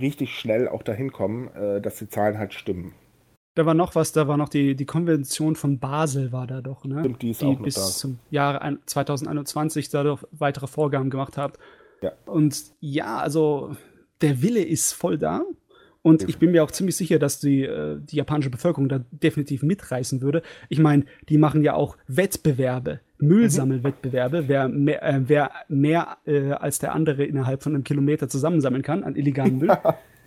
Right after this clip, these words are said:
Speaker 2: So, und dann werden die unterschiedlich gewertet, ne? So eine kleine Zigarette ist natürlich dann mehr wert als einfach nur ein weggeschmissenes Tetrapack. Das ist, äh, <laughs>
Speaker 1: Trotzdem
Speaker 2: finde ich so.
Speaker 1: herrscht aber, äh, auch in der Bevölkerung das Bewusstsein einfach noch nicht vor. Ähm, das sieht man halt an der Lebensmittelverschwendung.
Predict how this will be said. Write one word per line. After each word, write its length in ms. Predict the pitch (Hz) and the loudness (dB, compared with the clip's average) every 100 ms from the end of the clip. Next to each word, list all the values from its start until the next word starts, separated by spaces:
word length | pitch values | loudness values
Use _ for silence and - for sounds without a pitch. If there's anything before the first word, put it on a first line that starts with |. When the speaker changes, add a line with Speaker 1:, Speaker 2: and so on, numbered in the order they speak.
| _ 196 | _ -4
Speaker 2:
So, 80 | |
und 80 | 190 | 4
dann 200 | 156 139 | 6 8
werden 260 | 202 190 156 | 8 8 4
die 180 | 165 190 | -2 0
unterschiedlich 440 | 185 175 202 190 | 0 0 -2 -4
gewertet, 460 | 131 160 170 127 139 | 2 4 4 2 0
ne? 360 | 156 151 156 | 2 2 -2
So 120 | 139 | 2
eine 140 | 147 143 | 2 2
kleine 440 | 147 143 147 143 | 0 2 2 2
Zigarette 520 | 156 - 135 143 170 | -2 -4 2 2 2
ist 100 | 156 | 2
natürlich 320 | 147 139 156 143 | 0 0 2 2
dann 240 | 139 131 _ | 2 0 _
mehr 320 | 139 143 160 147 | 2 4 4 4
wert 240 | 160 156 | 2 0
als 220 | 143 135 | -2 -2
einfach 240 | - 139 123 | -4 -6 -2
nur 340 | 135 143 135 | 2 2 2
ein 140 | 147 131 | -2 -2
weggeschmissenes 500 | 139 135 143 135 - | -2 -4 -2 -2 -2
Tetrapack. 480 | 165 135 120 160 - _ - _ _ _ _ _ _ _ | -4 -4 -2 -4 -6 _ -20 _ _ _ _ _ _ _
Das 140 | 147 156 | -4 -2
ist, 260 | 139 - | -2 -2
äh, 360 | 151 135 127 120 - - | -2 -2 -2 -6 -8 -2
<laughs> 0 | - | 6
Speaker 1:
Trotzdem 160 | 180 127 | 8 8
Speaker 2:
finde 160 | - 165 | 4 6
ich 60 | 165 | 6
so. 160 | 165 139 | 4 4
Speaker 1:
herrscht 320 | 143 156 - | 4 4 0
aber, 800 | - 147 143 120 92 123 131 123 | 2 6 6 4 0 -2 0 0
äh, 40 | - | 4
auch 180 | 143 143 | 4 4
in 80 | |
der 80 | 127 | -2
Bevölkerung 640 | 120 113 - 139 165 165 160 | -2 -4 0 0 0 -2 -4
das 140 | 139 | -8
Bewusstsein 500 | - 147 214 - 87 80 | -8 -6 -6 -6 -10 -12
einfach 200 | 95 98 | -12 -12
noch 100 | 95 | -12
nicht 180 | 90 | -12
vor. 380 | - 95 95 92 | -6 -4 -4 -6
Ähm, 280 | 90 104 104 | -10 -10 -10
das 140 | 104 117 | -10 -10
sieht 100 | 139 | -8
man 120 | 120 | -4
halt 120 | 127 | -4
an 80 | 120 | -2
der 100 | 117 | -2
Lebensmittelverschwendung. 960 | 160 165 110 104 107 101 107 113 143 | -2 -4 -8 -12 -10 -8 -8 -6 -8